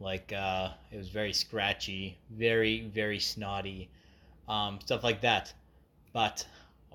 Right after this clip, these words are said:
we back. Um, so no, no more, no more missing out on, on the Earth to Quarry podcast here.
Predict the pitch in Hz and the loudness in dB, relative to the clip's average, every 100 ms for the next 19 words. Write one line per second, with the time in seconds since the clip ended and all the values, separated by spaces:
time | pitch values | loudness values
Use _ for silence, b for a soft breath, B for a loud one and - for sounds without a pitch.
0 | 101 117 123 117 107 90 - - - - | -2 2 4 6 6 4 -6 -12 -12 -20
1 | - - b b b b - 104 101 98 | -20 -20 b b b b 0 0 2 0
2 | 98 95 - 110 95 98 104 110 113 120 | -2 -6 -6 -4 -2 -2 0 2 2 2
3 | 123 127 127 120 113 107 101 - - 110 | 4 6 6 6 6 6 2 -4 -8 -4
4 | 107 110 107 104 104 98 110 107 113 107 | -2 0 2 0 -2 -4 -2 0 0 2
5 | 104 101 98 101 104 101 101 95 92 - | 2 2 -2 -2 -8 -8 -6 -6 -6 -10
6 | - 101 92 98 92 - 95 90 - - | -6 -6 -4 -4 -4 -4 -6 -6 -8 -8
7 | 92 87 | -8 -10